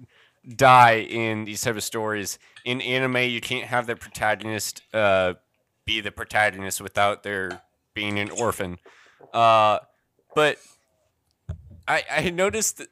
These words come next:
the reason why when I watched Rings of Power. The last episode when the little, uh, Hobbit, not Hobbit girl, don't remember her name at all,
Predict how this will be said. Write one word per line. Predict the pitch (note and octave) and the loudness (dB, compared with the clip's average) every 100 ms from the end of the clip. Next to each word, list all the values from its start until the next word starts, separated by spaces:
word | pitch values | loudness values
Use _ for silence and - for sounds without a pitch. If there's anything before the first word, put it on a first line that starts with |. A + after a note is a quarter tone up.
| _ | _
the | C3+ | -10
reason | C3 C#3+ C#3+ C3 | -8 -6 -6 -6
why | G#2+ A2+ A#2 G2+ F#2+ | 2 4 6 4 0
when | G#2 A2+ | -2 0
I | A2+ | 0
watched | A2 A#2 A#2 - | 4 4 4 0
Rings | A#2+ A#2+ A2+ | -4 -4 -4
of | A2 | -2
Power. | G#2+ G#2 F2+ E2 D2 _ - - | 2 4 2 -2 -10 _ -20 -10
The | B2+ | -4
last | C3 E3+ E3 - | 0 2 0 -2
episode | C#3+ D3 - C3 A#2+ A2+ G#2 _ _ | -4 -2 -4 -2 -2 -2 -6 _ _
when | - A#2 A#2 A#2 | -12 -8 -8 -8
the | A2 | -10
little, | A2+ C3 C#3+ C3+ B2+ A#2+ A2 - _ | -8 -6 -4 -2 -2 -4 -6 -10 _
uh, | G#2 G2+ G2 F#2+ | -4 -2 0 -2
Hobbit, | - B2 B2 B2+ A2 | 2 4 4 2 0
not | A2+ A#2 | 0 0
Hobbit | G2+ A2 G#2 G2+ | 2 0 0 -4
girl, | - F#2 F2+ F2+ - _ _ | -8 -6 -4 -6 -10 _ _
don't | B2 B2 | -12 -10
remember | A#2 A2 | -10 -8
her | G#2+ A2 | -6 -6
name | G#2 G2 | -6 -6
at | F2+ | -6
all, | F2 F2 E2 | -4 -6 -6